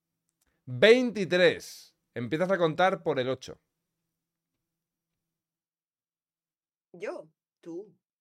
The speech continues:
Speaker 1: ¿Tú?
Speaker 2: Pero, pero si las tienes tú colocadas, yo no tengo solo las stories.
Speaker 1: Pues eso.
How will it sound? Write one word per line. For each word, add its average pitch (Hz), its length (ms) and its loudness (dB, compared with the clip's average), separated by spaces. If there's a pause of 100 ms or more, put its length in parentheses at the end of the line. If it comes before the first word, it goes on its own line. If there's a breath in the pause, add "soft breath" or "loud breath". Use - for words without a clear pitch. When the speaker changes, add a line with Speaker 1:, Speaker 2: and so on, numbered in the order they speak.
(320)
Speaker 1:
¿Tú? 120 380 -10 (1600)
Speaker 2:
Pero, 175 220 -12 (360)
pero 180 200 -10
si 170 640 -14 (380)
las 170 260 -12
tienes 185 300 -14
tú 214 120 -20
colocadas, 185 560 -10
yo 165 140 -10
no 175 80 -12
tengo 196 220 -14
solo 185 180 -16
las 175 180 -16
stories. 185 640 -18
Speaker 1:
Pues 92 180 -12
eso. 123 460 -6